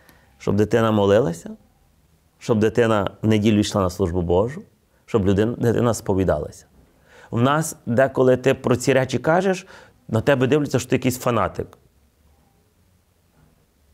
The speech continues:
Я кажу до батьків: "Я ваш ровесник. Про який фанатизм ви говорите?"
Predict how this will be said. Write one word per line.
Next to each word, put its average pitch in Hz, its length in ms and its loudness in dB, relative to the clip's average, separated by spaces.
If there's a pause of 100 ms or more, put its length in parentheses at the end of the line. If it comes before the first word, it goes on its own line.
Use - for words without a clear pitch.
(140)
Я - 100 -20
кажу 147 340 0
до 120 120 -2
батьків: 135 400 0
"Я 160 140 4
ваш 180 260 -2
ровесник. 196 580 0 (960)
Про 135 120 0
який 147 200 0
фанатизм 143 520 0
ви 139 80 2
говорите?" 156 520 0